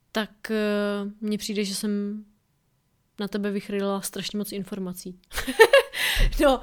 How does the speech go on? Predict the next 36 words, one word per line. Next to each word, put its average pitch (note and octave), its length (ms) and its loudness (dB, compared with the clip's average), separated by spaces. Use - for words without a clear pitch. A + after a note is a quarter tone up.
každopádně, D#4 680 4
eh, A3 100 0
takhle, A#3 340 0
eh, G#3 220 0
můžeš B3+ 340 4
si D#4+ 140 2
to D#4 100 0
dávkovat. A3+ 640 0
<laughs> - 100 -18
Jo, A#3+ 200 4
to - 120 -2
je G4+ 80 4
jako F#4+ 180 2
výhoda D4+ 340 4
toho E4 200 2
podcastu, A#3+ 540 -4
že C4 120 -4
si B3+ 140 -4
to B3+ 80 -2
jako B3+ 160 -2
můžeš A#3+ 280 -2
třeba A3+ 380 -2
zastavit, G3+ 720 -2
popřemýšlet D4 800 2
si E3 140 -4
nad E3+ 200 -8
tím, C#4 360 2
třeba F#3+ 300 -4
pustit - 380 -8
si G#3 120 -2
deset F#3 400 -6
minut, G#3 280 0
pak - 120 -10
si G#3+ 100 -4
to F#3+ 120 -6
zastavit, A#3 580 0